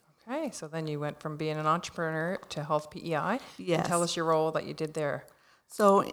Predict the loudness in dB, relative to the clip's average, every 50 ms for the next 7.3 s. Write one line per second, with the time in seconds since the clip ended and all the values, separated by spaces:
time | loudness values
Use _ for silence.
0 | -8 -14 _ -4 0 2 4 4 4 4 4 4 4 6 6 6 4 4 2 0
1 | -2 -2 0 0 0 0 2 0 0 2 0 0 0 4 4 4 4 4 0 0
2 | 2 2 0 0 -2 2 4 4 4 4 2 2 2 0 0 0 -2 -2 -2 -4
3 | -6 -2 0 0 0 2 2 0 0 0 -2 -4 -6 -4 -4 -4 -4 -2 -2 -2
4 | -2 -2 -4 -4 -4 -4 -4 -4 -4 -6 -6 -4 -4 -4 -2 0 0 0 2 2
5 | 2 4 4 4 2 2 2 2 2 0 0 -4 -4 -2 0 2 2 2 2 2
6 | 2 0 0 0 -2 -2 -4 -2 -2 -2 -2 0 0 0 0 0 0 0 -2 -2
7 | -2 -4 -6 -8 -10